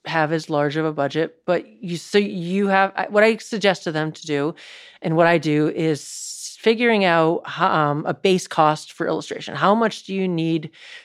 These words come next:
to survive and to run your studio? Like, figure out as a base cost of, like, how much I need to earn X amount. And then I balance all of my projects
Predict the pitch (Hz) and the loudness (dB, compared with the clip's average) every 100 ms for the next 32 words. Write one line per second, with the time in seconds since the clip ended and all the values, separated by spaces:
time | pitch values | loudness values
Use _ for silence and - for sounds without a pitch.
0 | - - 185 175 156 - 170 160 165 165 | -6 0 2 0 -2 2 4 6 4 2
1 | 160 160 175 196 170 147 143 139 143 165 | 0 0 0 -2 0 0 2 2 0 -4
2 | - 160 - 156 139 170 175 180 185 156 | -10 -10 -10 -14 -6 -2 2 4 4 0
3 | 156 170 - 143 147 - 147 139 143 156 | -2 -4 -2 -2 -2 -4 -10 -6 -4 -2
4 | - 147 160 - 156 151 151 180 190 - | -2 -2 -2 -2 -2 -4 0 0 0 -2
5 | 170 156 139 - - - - 202 190 220 | -2 -2 -2 -6 -18 -20 -6 0 4 6
6 | 214 202 - _ _ _ - 208 285 262 | 6 4 -2 _ _ _ 0 4 4 4
7 | 214 202 208 185 - 170 196 202 180 165 | 4 4 2 0 0 0 2 0 -4 -8
8 | - 156 151 165 151 151 - - | -4 -2 -2 -2 -6 -6 -18 -20